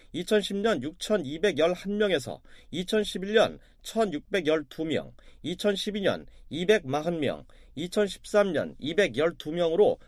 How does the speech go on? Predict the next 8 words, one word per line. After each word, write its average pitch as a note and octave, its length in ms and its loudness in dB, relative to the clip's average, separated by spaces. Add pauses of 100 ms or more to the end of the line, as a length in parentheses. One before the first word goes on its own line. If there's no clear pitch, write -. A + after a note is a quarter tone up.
(120)
빠르게 G#3 340 6
줄어드는 D#3+ 540 2
추세를 D3 380 -2
보였습니다. C#3 600 0 (680)
천안함 A3+ 420 4
피격 G#3 300 2
사건을 G3 420 -2
계기로 F3 480 0